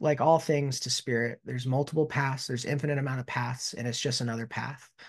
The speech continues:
So if you decide to, and have a curiosity cultivate inside you, that's that pull towards that spirit.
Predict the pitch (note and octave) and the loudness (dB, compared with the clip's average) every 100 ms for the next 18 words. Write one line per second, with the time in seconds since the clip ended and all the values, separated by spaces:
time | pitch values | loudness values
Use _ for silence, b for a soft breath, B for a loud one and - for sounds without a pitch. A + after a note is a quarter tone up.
0 | B C#3 B2+ C#3 C3 A#2+ C3 D3 D3+ D3 | B -2 0 0 0 2 4 6 4 0
1 | C3+ C3 - A2+ A#2 - C3+ C3+ - C#3 | -4 -6 -8 -8 -8 -4 -4 -4 -2 0
2 | B2+ B2+ D3+ - B2+ - C#3 B2+ B2+ A#2+ | 2 4 4 2 -4 -6 -6 -4 -4 -4
3 | G#2 B2 C3 C#3 A#2+ A2 G#2 B2+ - C3+ | -4 0 0 0 -2 -4 -4 -4 0 -2
4 | - - D3+ D3+ C#3+ - A#2 G#2+ A2+ - | -2 -4 0 0 0 -6 -8 -6 -8 -6
5 | - C3 C3 - | -4 -4 -4 -6